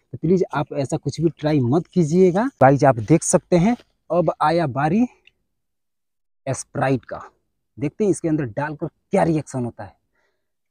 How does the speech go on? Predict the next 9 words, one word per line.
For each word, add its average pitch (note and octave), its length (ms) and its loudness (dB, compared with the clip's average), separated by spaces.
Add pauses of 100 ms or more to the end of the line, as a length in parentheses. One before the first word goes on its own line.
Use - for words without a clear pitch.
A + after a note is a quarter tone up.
(120)
तो C3 60 -4
इसको B2 220 -4
क्या D3+ 160 2
करेंगे D#3 340 0
हम, F#3 160 -2 (800)
इसको C#3 260 -6
भी C#3+ 80 -6
खोल C#3 320 -4
देंगे, D3 300 0